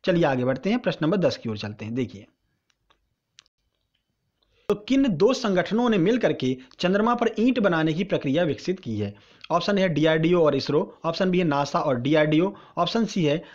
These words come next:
आईआईएससी और इसरो, ऑप्शन नंबर डी है नासा और इसरो। तो किन दो लोगों ने मिल करके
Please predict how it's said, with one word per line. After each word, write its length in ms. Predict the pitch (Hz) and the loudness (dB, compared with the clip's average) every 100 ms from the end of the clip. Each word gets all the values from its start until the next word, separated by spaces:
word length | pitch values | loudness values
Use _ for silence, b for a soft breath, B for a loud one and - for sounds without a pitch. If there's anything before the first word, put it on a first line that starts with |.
| B 160 | B 0
आईआईएससी 1000 | 202 220 165 165 165 175 196 - 175 - | 0 2 0 0 0 -2 -2 -2 -4 0
और 140 | 143 139 | -2 0
इसरो, 420 | 147 156 160 B B | -2 0 0 B B
ऑप्शन 240 | 170 175 214 | -2 0 0
नंबर 180 | 147 131 | 0 0
डी 220 | 135 160 | 0 0
है 80 | 151 | 0
नासा 400 | 131 139 156 151 | 0 -2 0 0
और 120 | 151 | 0
इसरो। 280 | 117 113 B B - | -4 -8 B B -4
तो 80 | 196 | -4
किन 260 | - 247 | 0 2
दो 120 | 220 | 4
लोगों 220 | 208 196 190 | 4 2 2
ने 80 | |
मिल 140 | 180 208 | 0 0
करके 380 | 202 165 151 | 0 0 -4